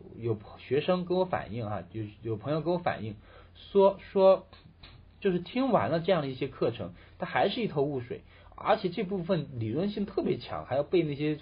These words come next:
汇编指令啊什么的，就不知道我们为什么要这样子来学习，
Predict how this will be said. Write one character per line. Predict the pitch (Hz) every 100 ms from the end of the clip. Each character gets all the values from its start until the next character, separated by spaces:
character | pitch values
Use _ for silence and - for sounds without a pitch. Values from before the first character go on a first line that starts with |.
| -
汇 | 170
编 | 185
指 | 180 -
令 | 151 180
啊 | 165 160
什 | 160
么 | 120 113
的， | 101 - - -
就 | -
不 | 185
知 | 208 -
道 | 214
我 |
们 | 98 156
为 | 330
什 | - 139
么 |
要 | 123
这 | 117
样 | 127
子 | 107
来 | 90 95
学 | 90
习， | 85 -